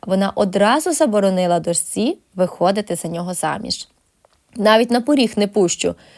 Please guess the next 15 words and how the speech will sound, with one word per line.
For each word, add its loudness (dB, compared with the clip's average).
Ти 4
смерті 2
моєї 2
захотіла. 0
Чи 2
не 8
знаєш, 4
як 0
самій 2
сорому 0
набратися?» — -2
гнівно 2
сварила -4
Олесю -4
матір. -10